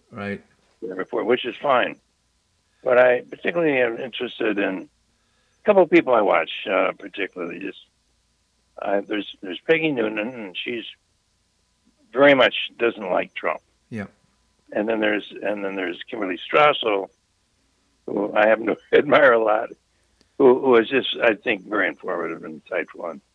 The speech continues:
Speaker 2: a lot of topics. So I, but I noticed in the last, recently there's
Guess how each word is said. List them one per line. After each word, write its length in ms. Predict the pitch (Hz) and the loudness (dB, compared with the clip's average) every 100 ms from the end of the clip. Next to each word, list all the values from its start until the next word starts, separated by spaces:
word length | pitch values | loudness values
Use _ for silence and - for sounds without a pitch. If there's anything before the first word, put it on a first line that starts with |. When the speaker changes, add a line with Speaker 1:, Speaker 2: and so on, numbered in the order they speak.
| _ _ _ _ _ _ | _ _ _ _ _ _
Speaker 2:
a 40 | |
lot 140 | 95 87 | 0 0
of 100 | 85 | 0
topics. 440 | 147 127 - 82 - | 2 0 0 -10 -10
So 140 | 110 | -4
I, 160 | 104 95 _ _ _ _ _ _ _ _ | -4 -6 _ _ _ _ _ _ _ _
but 100 | - | 0
I 60 | 131 | 0
noticed 340 | 160 175 - | 2 0 2
in 60 | 147 | 0
the 80 | 127 | 4
last, 240 | 127 120 _ - - - - | 4 4 _ -20 -20 -18 -12
recently 380 | 127 117 - 110 | -10 -8 -6 -6
there's 320 | 101 101 98 | -4 -4 -4